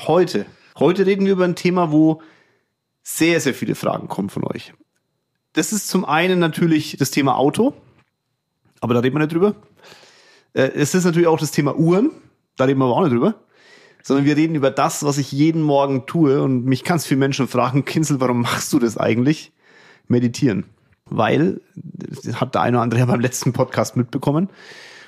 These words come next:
Uli hat eine unglaublich, äh, interessante Gabe.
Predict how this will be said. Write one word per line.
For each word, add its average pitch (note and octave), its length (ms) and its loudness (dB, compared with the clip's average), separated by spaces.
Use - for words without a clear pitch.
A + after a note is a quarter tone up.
Uli E3 240 4
hat D3+ 240 -2
eine C3+ 440 2
unglaublich, C#3 840 0
äh, A2+ 200 2
interessante A#2 500 -2
Gabe. A#2+ 380 0